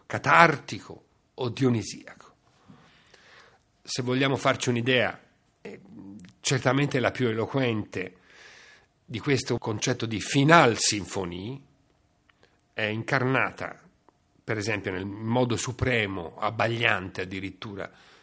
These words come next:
della Jupiter di Mozart, nel finale della Jupiter di Mozart,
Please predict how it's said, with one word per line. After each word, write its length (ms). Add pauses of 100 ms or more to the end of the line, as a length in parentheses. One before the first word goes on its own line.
(120)
della 220
Jupiter 520
di 120
Mozart, 560
nel 140
finale 460
della 200
Jupiter 440
di 120
Mozart, 580